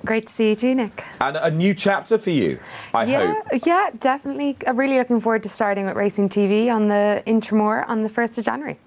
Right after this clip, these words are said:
Speaker 2: And is that ever something you anticipated or expected?
Speaker 1: No, really didn't. It wasn't until, um, Ian, um, one of the producers here, sent me actually a,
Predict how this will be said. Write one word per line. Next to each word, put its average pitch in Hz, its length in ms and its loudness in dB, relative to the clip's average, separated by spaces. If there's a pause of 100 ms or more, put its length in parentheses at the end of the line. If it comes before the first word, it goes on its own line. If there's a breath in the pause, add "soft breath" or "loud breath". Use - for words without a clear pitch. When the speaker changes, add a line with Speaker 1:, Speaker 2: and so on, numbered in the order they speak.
(640 loud breath)
Speaker 2:
And 175 180 -4
is 196 180 2
that 196 200 0 (160)
ever 143 200 2
something 104 320 -2
you 98 260 0 (100)
anticipated 90 720 -6
or 69 120 -2
expected? - 640 -8 (180)
Speaker 1:
No, 247 480 4
really 220 420 0
didn't. 190 520 -2
It 180 140 0
wasn't 202 420 0
until, 190 300 2
um, 175 600 -2
Ian, 180 480 0
um, 175 200 -6
one 175 80 -4
of 175 80 -4
the 175 40 -4
producers 175 440 -4
here, 170 180 0
sent 170 240 -4
me 165 140 -2
actually 165 300 -4
a, 170 60 -4